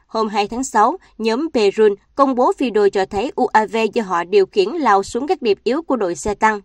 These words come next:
thiết giáp Nga. Đơn vị này tuyên bố phá hủy ba xe tăng T sáu mươi hai, một thiết giáp chở quân, một hệ thống pháo tự hành của Nga trong một ngày. Theo Kizport, các đội U A V của Ukraine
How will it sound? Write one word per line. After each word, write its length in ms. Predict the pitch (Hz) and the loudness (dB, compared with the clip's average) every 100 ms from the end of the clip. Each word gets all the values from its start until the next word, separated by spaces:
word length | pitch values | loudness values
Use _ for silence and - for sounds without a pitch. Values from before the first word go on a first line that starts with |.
| - | -8
thiết 200 | 294 - | -8 -4
giáp 200 | 320 311 | -4 -2
Nga. 200 | 214 202 190 _ _ - | 0 0 -2 _ _ -4
Đơn 200 | 269 277 | 0 0
vị 160 | 254 190 | 2 0
này 200 | 190 190 | 0 -2
tuyên 260 | 254 247 | -2 -2
bố 220 | 220 277 403 - _ | 0 0 -2 -12 _
phá 220 | 262 302 | 4 4
hủy 240 | 233 185 247 | 4 0 2
ba 220 | 214 196 | 2 2
xe 180 | 202 202 | 0 -4
tăng 240 | 202 190 | -2 -2
T 80 | 202 196 | -2 -4
sáu 240 | - 196 | -2 -2
mươi 120 | 269 254 | -2 -4
hai, 240 | 220 208 _ _ | -4 -6 _ _
một 240 | - 226 - | 0 0 0
thiết 200 | 320 294 | -6 -2
giáp 260 | 320 - | -4 -4
chở 160 | - 185 190 | -2 -4 0
quân, 200 | 240 220 _ - | 0 -2 _ -4
một 220 | 226 220 | 0 0
hệ 120 | 202 | 0
thống 260 | 202 226 302 | -2 -2 -4
pháo 260 | - 277 349 | 0 0 2
tự 140 | 190 | -2
hành 220 | 185 180 170 | -2 -4 -6
của 160 | 175 | -6
Nga 260 | 185 190 180 | -2 -2 -2
trong 200 | - 202 | -4 -4
một 220 | 196 165 185 | -4 -6 -4
ngày. 240 | 180 165 _ _ _ - | -6 -6 _ _ _ -6
Theo 180 | 220 202 | -2 -2
Kizport, 420 | 247 262 - 247 - _ _ - | -2 -6 0 0 0 _ _ -2
các 180 | 277 | -2
đội 220 | 262 202 - | 0 -2 0
U 120 | 262 - | -2 2
A 160 | 220 | 0
V 100 | 202 220 208 | 0 -4 -2
của 100 | 220 | 0
Ukraine 520 | 226 - 220 220 214 | -2 -4 -4 -2 -2